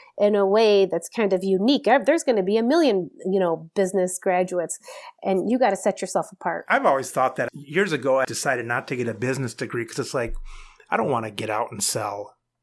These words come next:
Speaker 2: X,
Speaker 1: Yeah.
Speaker 2: whatever X might be. And no, picture X as being something you don't think is very exciting and that don't, you don't really have any connection with. But I thought if you could do something like that that you enjoy, whether it's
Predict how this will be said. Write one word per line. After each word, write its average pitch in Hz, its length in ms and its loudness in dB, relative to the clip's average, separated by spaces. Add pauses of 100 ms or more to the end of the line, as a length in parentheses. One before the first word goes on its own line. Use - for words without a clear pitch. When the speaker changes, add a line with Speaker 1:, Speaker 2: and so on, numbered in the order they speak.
(360)
Speaker 2:
X, 135 380 -2
Speaker 1:
Yeah. 139 60 -8
Speaker 2:
whatever 131 380 2
X 131 280 -2
might 113 260 -6
be. 120 240 -4
And 127 220 -4
no, 135 480 0
picture - 380 -2
X 147 280 -2
as 123 80 -8
being 123 260 -4
something 127 400 -4
you 120 120 -2
don't 120 180 -6
think 123 240 -4
is 110 120 -6
very 117 300 -4
exciting 113 640 -4
and 113 100 -10
that 113 320 -10
don't, 131 240 -4
you 143 80 -8
don't 123 180 -6
really 117 180 -8
have 113 160 -4
any 120 320 -4 (320)
connection 120 640 -4
with. 107 320 -6 (140)
But 117 100 -4
I 131 140 0
thought 120 280 -2
if 120 140 -8
you 123 100 -6
could 113 320 -6 (520)
do 131 160 -8
something 120 440 -4
like 110 220 -8
that 120 220 -4
that 123 100 -6
you 113 180 -6
enjoy, 117 500 -2
whether 113 280 -4
it's 117 180 -10